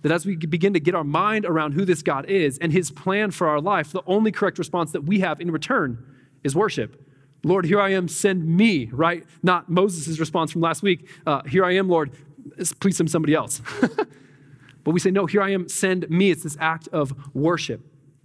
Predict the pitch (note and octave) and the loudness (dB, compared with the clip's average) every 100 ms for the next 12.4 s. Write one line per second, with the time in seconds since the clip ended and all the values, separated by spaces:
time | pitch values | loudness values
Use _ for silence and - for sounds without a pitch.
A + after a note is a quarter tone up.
0 | _ _ - - - E3+ A3 B3 A3 G#3 | _ _ -20 -20 -4 0 2 0 0 0
1 | F#3+ D#3+ D#3+ A#2+ A#2 - _ - - - | 0 -2 0 0 -4 -16 _ -20 -20 -20
2 | _ E3+ D#3+ D#3+ D3+ F3+ E3 D#3 C#3+ A#2 | _ -10 -4 -2 0 0 0 0 -2 -6
3 | G#2+ - - - D#3+ C#3+ - - F3 D#3+ | -10 -14 -20 -2 -2 -2 -6 -2 -2 -2
4 | C#3+ F3 G#3+ G#3+ G3 - F#3 D3+ D#3 D#3 | 0 4 4 4 0 0 0 2 -2 -2
5 | C3+ C#3 E3+ - E3+ D3+ C3+ D3+ C3+ A#2 | -4 -2 -2 0 -2 -2 -2 -2 0 -2
6 | - - C3 D3 C#3+ C3 D#3 E3+ E3 D3+ | -8 -12 -4 -4 -2 -2 0 0 -2 -2
7 | C#3+ D3+ - - A#2 - D3+ D#3 E3 D#3+ | -2 -2 -6 -6 -8 -4 0 2 2 -2
8 | - - C#3 C#3 - C3 A#2+ C#3+ A#2 A2+ | -10 -4 -2 -2 -2 -4 -4 -4 -4 -4
9 | G#2+ - _ A#2 G#2+ - G2+ _ _ _ | -4 -8 _ -4 -4 -4 -14 _ _ _
10 | _ _ _ _ _ - - _ _ _ | _ _ _ _ _ -20 -20 _ _ _
11 | _ _ _ - D#3 E3+ D#3 D#3 E3 D3 | _ _ _ -4 -2 0 0 -2 -4 -2
12 | D#3 E3+ F3+ | -2 -2 -4